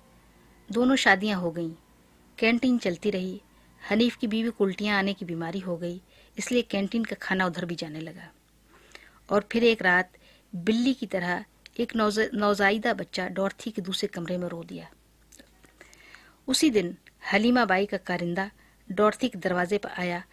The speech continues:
कि कुछ किराए में इजाफा करो। डॉर्थी आज अपने कमरे से चोली घघरी में मलबूस, मजीरियाँ उंगली में पहने, उंगलियों में पहने बगैर कमोने के, कमोनों के बाहर आ रही थी।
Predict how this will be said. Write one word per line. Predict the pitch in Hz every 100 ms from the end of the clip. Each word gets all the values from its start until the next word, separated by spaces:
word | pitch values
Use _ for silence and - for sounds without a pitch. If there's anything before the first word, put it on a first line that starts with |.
| - _ -
कि |
कुछ | 226 247
किराए | - 220 220
में | 214
इजाफा | 202 190 185
करो। | - 170 180 _ _ - - - _ -
डॉर्थी | 226 233 - 269
आज | 240 226
अपने | 233 240
कमरे | - 190 214
से | 214 202 202 -
चोली | 233 226 202
घघरी | 170 190 214
में | 208
मलबूस, | 180 165 185 202 - - - - 196
मजीरियाँ | 202 196 220 240 226
उंगली | 202 208
में | 208 196
पहने, | 165 180 - 208
उंगलियों | 208 226
में | 196 175
पहने | 165 185 196 - _ -
बगैर | 190 220 214
कमोने | 202 190 190
के, | 190 196 -
कमोनों | - 202 208 202
के | 185
बाहर | 170 185
आ | 175
रही | 170 156
थी। | - -